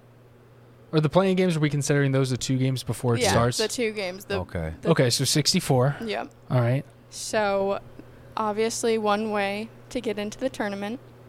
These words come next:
Speaker 2: is with a really good resume. Is there any other ways to get into the tournament?
Speaker 1: Oh. Conference
Speaker 3: Yes,
Speaker 1: championship?
Speaker 3: win the tournament.
Speaker 1: Yeah.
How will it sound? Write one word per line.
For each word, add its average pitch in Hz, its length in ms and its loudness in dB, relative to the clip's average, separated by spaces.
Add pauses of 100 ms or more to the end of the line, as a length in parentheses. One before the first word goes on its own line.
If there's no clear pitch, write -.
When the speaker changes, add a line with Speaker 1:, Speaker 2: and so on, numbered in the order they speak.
(360)
Speaker 2:
is 214 160 -8
with 202 140 -2
a 196 80 0
really 196 240 -2
good - 160 -4
resume. 277 320 -2 (2250)
Is 214 120 -8
there 208 140 -2
any 208 200 -2
other 208 180 -2
ways - 220 -6
to - 60 -14
get - 120 -8
into 220 160 -12
the - 100 -14
tournament? - 360 -12 (2250)
Speaker 1:
Oh. 151 600 0 (2000)
Conference 131 380 2
Speaker 3:
Yes, 151 240 8
Speaker 1:
championship? - 100 4
Speaker 3:
win 127 160 8
the 120 80 6
tournament. 139 520 4
Speaker 1:
Yeah. 170 300 0